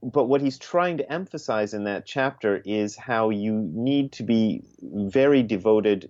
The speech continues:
to the three, what, what are called the three jewels in Buddhism, which is Buddha, Dharma, and Sangha. So Buddha as being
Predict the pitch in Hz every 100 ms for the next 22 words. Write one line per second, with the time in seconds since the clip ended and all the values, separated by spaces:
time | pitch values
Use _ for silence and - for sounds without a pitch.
0 | - 107 101 95 92 _ 117 113 110 95
1 | 98 95 98 95 107 85 90 104 104 92
2 | 92 92 90 85 85 92 87 82 85 80
3 | - 76 78 101 98 92 85 92 90 87
4 | 80 82 - 85 80 71 - 85 78 98
5 | 90 85 82 92 87 85